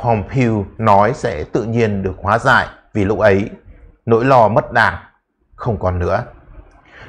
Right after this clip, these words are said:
Những nút thắt mà ông Trọng có đủ can đảm vì dân vì nước hay không sẽ còn phải kéo dài,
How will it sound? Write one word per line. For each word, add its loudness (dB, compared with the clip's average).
Những 0
nút 2
thắt -2
mà 0
ông -4
Trọng -2
có 0
đủ -2
can 0
đảm 2
vì 0
dân 0
vì -2
nước 0
hay -4
không 2
sẽ -6
còn 2
phải -6
kéo -4
dài, 2